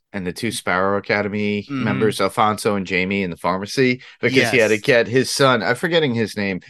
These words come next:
Speaker 2: Stanley.
Speaker 1: But Stanley. Okay. So you get, he, he goes, "Yeah, uh, it leaks out and I don't have my medicine and it smells like cat puke." And he goes, "Dude," uh, it's like, "Oh, so he has to go get him." He goes, "No, that's not the right one." And then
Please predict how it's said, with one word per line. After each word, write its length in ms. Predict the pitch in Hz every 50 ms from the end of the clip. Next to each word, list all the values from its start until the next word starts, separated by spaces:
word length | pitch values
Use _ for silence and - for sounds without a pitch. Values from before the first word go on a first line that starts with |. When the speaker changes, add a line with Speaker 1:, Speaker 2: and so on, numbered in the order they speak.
| - - - -
Speaker 2:
Stanley. 500 | - - - 160 139 131 127 113 101 - _ _
Speaker 1:
But 100 | - - _
Stanley. 520 | - - - 160 147 139 127 117 107 101 101
Okay. 420 | 120 120 107 - 98 95 95 92
So 180 | 123 - - 135
you 220 | 127 131 135 139 127
get, 180 | 131 - -
he, 100 | 135 143 147
he 120 | - 127
goes, 260 | 110 135 127 117 117
"Yeah, 380 | 147 160 170 170 160 156 156 151 147 - - - - - - _ -
uh, 220 | 143 147 147 143
it 60 | 107 123
leaks 460 | 156 156 160 185 175 - - - -
out 340 | 170 160 160 165 160 147 -
and 100 | 127 135
I 60 | 139
don't 220 | 143 156 139 101
have 160 | 156 160 151
my 100 | 143 139
medicine 560 | 131 123 127 131 131 139 143 - 165 156 143 139
and 140 | 120 107
it 40 | 98
smells 400 | - - - 123 127 131 127 -
like 160 | 143 117 113
cat 360 | - - - 120 120 - - -
puke." 420 | - 131 123 123 107 - - - _ _ - - 185 185 - - - _ _
And 240 | - 131 147 143 139
he 80 | 135 135
goes, 260 | 127 135 123 117 -
"Dude," 540 | - - 170 180 190 160 123 107 101 - -
uh, 220 | 101 110 113 113
it's 100 | 113 -
like, 200 | - 120 107 -
"Oh, 140 | 101 123 117
so 120 | 110 - 139
he 80 | 127
has 200 | 127 123 113 - -
to 80 | 127
go 140 | 113 110 107
get 180 | 98 131 139 123
him." 100 | 117 117
He 60 | 110
goes, 180 | 120 120 -
"No, 140 | 185 175 165
that's 180 | 160 160 - -
not 160 | 175 165 156
the 80 | 175 147
right 180 | 151 147 113
one." 460 | 98 131 139 139 135 127 120 113 107
And 160 | 101 104 104 107
then 220 | 110 110 107 104